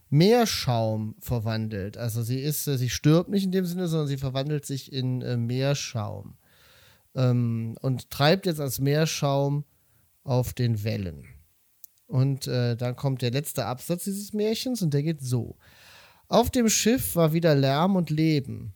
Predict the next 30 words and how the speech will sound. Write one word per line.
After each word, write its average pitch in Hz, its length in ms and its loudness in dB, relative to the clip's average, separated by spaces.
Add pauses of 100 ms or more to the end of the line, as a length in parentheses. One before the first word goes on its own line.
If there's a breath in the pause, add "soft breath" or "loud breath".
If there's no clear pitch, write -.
(160)
Sie 131 180 0
sah 139 240 2
den 175 160 0
Prinzen 185 600 0
mit 151 100 0
seiner 147 240 0
schönen 165 400 0
Braut 147 420 2
nach 143 160 -2
ihr 135 160 2
suchen. 120 640 -2 (520 soft breath)
Wehmütig 151 600 2
starrten 147 520 -2
sie 143 140 -4
auf 127 100 -6
den 123 160 -2
brodelnden 143 600 2
Schaum, 131 600 0 (200)
als 147 140 -4
ob 165 120 0
sie 156 200 2
wüssten, 180 500 2
dass 147 140 0
sie 143 80 -4
sich 139 220 -4
in 143 100 -4
die 131 160 -4
Wellen 139 300 2
gestürzt 131 640 -4
hatte. 113 380 -10